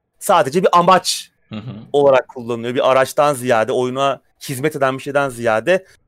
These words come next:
Speaker 1: Hep genelde öyle örnekler gördük veya tam oyuna entegre edilememiş örnekler gördük. Benim çok hoşuma gitmiyor. İşte bir noktadan sonra Mass Effect'te işte bir karakteri yatağa atma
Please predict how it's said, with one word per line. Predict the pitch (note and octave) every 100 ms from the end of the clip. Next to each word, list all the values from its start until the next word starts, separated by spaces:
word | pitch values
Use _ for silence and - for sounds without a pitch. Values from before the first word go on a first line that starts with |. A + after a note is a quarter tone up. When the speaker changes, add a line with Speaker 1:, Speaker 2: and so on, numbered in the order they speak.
| -
Speaker 1:
Hep | -
genelde | G#3+ G#3 A3+
öyle | A3 A3+
örnekler | G3+ E3+ D3+ - B2
gördük | A#2+ C3 F3+
veya | E3+
tam | F3 D#3+
oyuna | E3 E3+
entegre | D#3 D#3 E3+ E3
edilememiş | D#3+ F3 E3+ D3+
örnekler | B2 - A#2+
gördük. | C#3+ F#3+ A#3
Benim | A3+
çok | -
hoşuma | A3 G#3 A3
gitmiyor. | G#3+ - C3+ D#3 - _ _ _ _ _ _
İşte | - D#3
bir |
noktadan | F3+ D3+
sonra | - F3+
Mass | E3+ D#3+
Effect'te | F3 A#2 - A2+
işte | - F3+ F3 - _ _ _ _
bir | -
karakteri | E3 C#3+ B2+ - D3
yatağa | E3 D3+ D#3+
atma | D#3 D#3+ E3+ E3 -